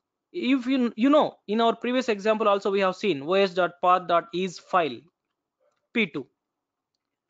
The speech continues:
Then I can say your P two, sorry, I need to provide here P two, right? We are working on P two. P two is a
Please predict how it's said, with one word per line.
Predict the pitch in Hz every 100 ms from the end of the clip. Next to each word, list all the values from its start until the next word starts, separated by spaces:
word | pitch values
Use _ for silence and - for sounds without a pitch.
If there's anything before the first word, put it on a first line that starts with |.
| _ _ _ _ _ _ _
Then | 208 269
I | 247
can | 247 247
say | - 233 214 240 _ _ _ _ _ _ _ _ _ _ _ _ _ _ _ -
your | 185 196 196
P | 233 226 -
two, | 247 202 208 _ _ _ _ _ _ _ _ _ _ _
sorry, | _ 180 175
I | 180
need | 180 190
to |
provide | 170 170 165
here | 165 160
P | 165
two, | 165 165
right? | 180
We | 180
are | 160
working | 156 151 170
on | 151
P | 131 123
two. | 120 - _ _ _ _ _ -
P | 240
two | 254 220 202 208 _ -
is | 185
a | 175